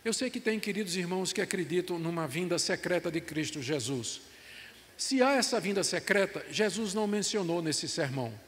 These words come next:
E lembre que ele disse aqui, "Tudo vos tenho dito." Ele não mencionou uma vinda secreta. Não é? Ele não menciona aqui.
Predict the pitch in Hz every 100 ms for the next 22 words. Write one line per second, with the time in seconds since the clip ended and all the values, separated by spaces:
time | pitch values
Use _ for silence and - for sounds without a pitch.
0 | - 180 196 180 190 180 151 160 160 143
1 | 143 123 - - 226 233 196 208 - -
2 | - 160 - 151 147 139 123 - 107 107
3 | - - - - - - - - - -
4 | 196 202 208 214 208 208 190 190 170 156
5 | 147 143 - 135 - - - - - -
6 | - - - - - 120 139 143 151 156
7 | 165 - 170 160 165 - 123